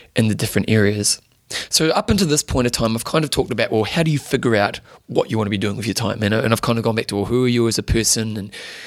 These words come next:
you know, and what do you want to do with your time? And, and what are those targets moving forward? And then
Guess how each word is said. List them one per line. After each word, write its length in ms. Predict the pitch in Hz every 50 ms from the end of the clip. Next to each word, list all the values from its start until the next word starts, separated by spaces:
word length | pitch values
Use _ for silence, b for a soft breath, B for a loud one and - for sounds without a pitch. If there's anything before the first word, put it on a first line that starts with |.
| B B B B
you 100 | - 113
know, 140 | 107 104 98
and 80 | 98 104
what 100 | 113 120
do 60 | 127
you 80 | 123
want 120 | 120 120 117
to 60 | 104
do 80 | 120 113
with 140 | 110 -
your 80 | - 110
time? 440 | - - - 113 107 107 107 104 104
And, 120 | 98 -
and 400 | 101 98 98 110 117 185 - 104
what 120 | 127 123 120
are 40 |
those 180 | 117 113 113 -
targets 340 | - - 107 104 95 - -
moving 260 | 113 110 104 110 107
forward? 260 | - - 104 101 101
And 120 | 101 98 101
then 120 | 101 98